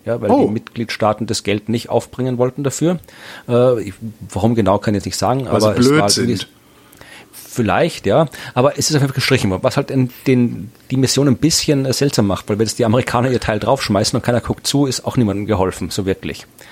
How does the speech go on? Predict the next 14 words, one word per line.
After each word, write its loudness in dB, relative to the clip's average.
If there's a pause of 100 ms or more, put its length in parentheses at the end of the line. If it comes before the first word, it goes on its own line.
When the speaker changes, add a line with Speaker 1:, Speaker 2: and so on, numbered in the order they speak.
(440)
Speaker 1:
Aber 2
Speaker 2:
Aber 2
kann 2
man 6
das 0
denn 4
nicht 2
auch -2
mit, -2
ich -4
sag -2
mal, 0
einer -6
e-, -2